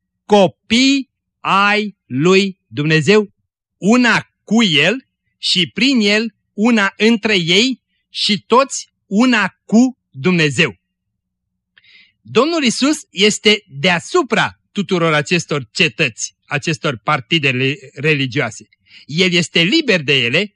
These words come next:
oricum s-ar numi ele. El locuiește numai în lucrări făcute de mâna sa, nu de oameni.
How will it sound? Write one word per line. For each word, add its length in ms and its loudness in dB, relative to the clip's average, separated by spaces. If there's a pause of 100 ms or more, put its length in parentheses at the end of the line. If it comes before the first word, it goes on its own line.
oricum 420 0
s-ar 240 0
numi 340 0
ele. 300 -4 (480)
El 640 -2
locuiește 880 -2
numai 840 2 (260)
în 280 -2
lucrări 680 -2 (240)
făcute 800 -2
de 160 0
mâna 360 0
sa, 340 -4 (440)
nu 160 -2
de 160 2
oameni. 580 0